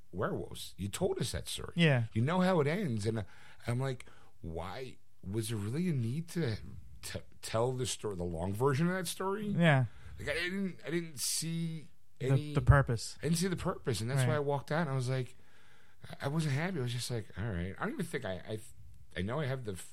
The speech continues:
Speaker 1: all, all the Selena ones, one,
Speaker 2: Mm.
Speaker 1: two, and four, um, but I don't have three because as much as I like the,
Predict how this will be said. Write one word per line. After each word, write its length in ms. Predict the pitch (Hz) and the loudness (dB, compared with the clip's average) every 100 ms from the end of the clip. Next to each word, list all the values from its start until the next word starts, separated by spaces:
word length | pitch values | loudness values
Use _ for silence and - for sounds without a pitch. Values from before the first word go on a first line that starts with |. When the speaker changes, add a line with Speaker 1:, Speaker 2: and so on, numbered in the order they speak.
| - | -8
Speaker 1:
all, 400 | 87 98 98 95 78 - | -4 -2 -2 -4 -8 -6
all 200 | 104 113 | 2 4
the 100 | 104 | 4
Selena 540 | - 87 131 156 78 69 - - - - - | 0 0 0 0 0 -4 -12 -14 -14 -14 -6
ones, 280 | 82 80 101 | -4 -2 2
one, 280 | 160 160 151 | 6 6 6
Speaker 2:
Mm. 40 | |
Speaker 1:
two, 120 | 120 | 2
and 120 | 80 - | -2 -2
four, 400 | 110 107 98 - - - - - - - - | -2 0 -2 -4 -10 -14 -14 -14 -14 -14 -6
um, 120 | 110 92 | -2 -2
but 100 | 113 | 0
I 20 | |
don't 140 | 127 | 0
have 160 | 101 87 | -2 -4
three 200 | - 151 | -6 -6
because 440 | 98 110 101 170 - - - - | -6 -2 -2 -2 -8 -14 -12 -4
as 80 | 107 | 0
much 220 | 135 139 | 0 2
as 100 | 143 | 2
I 60 | 123 | 4
like 180 | 120 | 2
the, 100 | 113 | 0